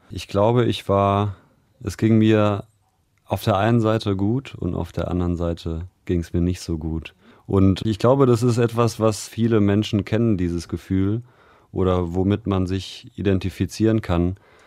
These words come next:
Und das ist ja irgendwie auch die simple Wahrheit in dem Stück.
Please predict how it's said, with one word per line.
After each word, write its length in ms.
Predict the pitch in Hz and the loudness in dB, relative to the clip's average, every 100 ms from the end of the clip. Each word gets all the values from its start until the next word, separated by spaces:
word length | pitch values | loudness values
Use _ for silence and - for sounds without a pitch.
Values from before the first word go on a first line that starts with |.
| _ _ - | _ _ -2
Und 180 | 101 95 | 2 4
das 120 | 110 | 4
ist 140 | 127 | 6
ja 120 | 120 107 | 6 6
irgendwie 300 | 113 120 110 | 6 6 4
auch 140 | 104 | 4
die 140 | 117 | 2
simple 600 | 101 101 131 123 107 92 85 | 4 4 4 4 4 4 4
Wahrheit 760 | 92 117 107 98 101 101 - | 4 4 2 2 0 -2 -8
in 180 | 95 98 | -2 0
dem 540 | 95 95 98 98 95 - | 2 2 2 0 -2 -6
Stück. 440 | - 120 123 - | -2 0 0 -4